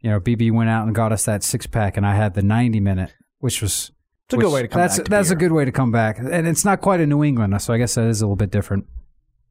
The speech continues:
Speaker 1: However, with that beer, and I'm almost getting it here, I wonder if, uh, could it, is it possible that if you take a break, your tastes change? 'Cause this is not as enjoyable as I imagined it would be.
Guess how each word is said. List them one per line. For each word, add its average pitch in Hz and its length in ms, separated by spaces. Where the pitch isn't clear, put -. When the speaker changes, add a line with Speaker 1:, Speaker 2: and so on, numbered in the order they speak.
Speaker 1:
However, 135 600
with 165 260
that 170 240
beer, 123 580
and 127 120
I'm 123 140
almost 202 320
getting 170 240
it 113 40
here, 156 360
I 127 80
wonder 170 380
if, - 300
uh, 123 140
could 175 160
it, 156 120
is 156 100
it 147 80
possible 220 380
that 196 60
if 143 100
you 131 60
take 156 220
a 131 40
break, 113 420
your 107 100
tastes - 460
change? 147 680
'Cause 113 160
this 202 180
is 190 140
not 185 200
as 147 120
enjoyable 139 500
as 104 100
I 117 140
imagined 110 420
it 101 120
would 95 140
be. 92 260